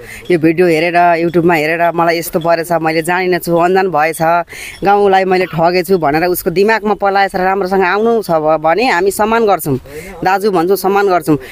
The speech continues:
होइन, यदि सम्पर्कविहीनै भएर बस्छु म, कुना कुना कतै गएर लुकेरै बस्छु म, केही उनीहरूसँग सम्पर्कविहीनै हुन्छु भन्नुभएछ भनेदेखि ठाउँ यही हो, नगरपालिका यही हो, हामीले पनि चिनेको छ।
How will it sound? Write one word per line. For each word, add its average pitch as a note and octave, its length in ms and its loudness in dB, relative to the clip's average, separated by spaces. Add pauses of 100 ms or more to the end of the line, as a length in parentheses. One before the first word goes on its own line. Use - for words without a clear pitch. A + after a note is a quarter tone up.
(160)
होइन, A#3+ 220 2
यदि C4+ 260 0
सम्पर्कविहीनै B3+ 680 2
भएर G3+ 220 2
बस्छु A3+ 300 0
म, B3+ 100 2
कुना A#3 280 0
कुना A3 220 0
कतै G#3+ 300 0
गएर G#3+ 220 0
लुकेरै G#3+ 380 0
बस्छु G#3 300 0
म, G#3 100 0
केही G3+ 360 0 (360)
उनीहरूसँग G3 500 2
सम्पर्कविहीनै G3 580 0
हुन्छु F3 320 2
भन्नुभएछ E3+ 640 2
भनेदेखि F3 380 0
ठाउँ F#3+ 340 0
यही F#3+ 180 0
हो, A#3+ 80 0
नगरपालिका F#3 580 -2
यही E3+ 220 0
हो, F#3 80 2
हामीले D3 280 0
पनि F3 120 -2
चिनेको D#3 300 0
छ। D3 60 -6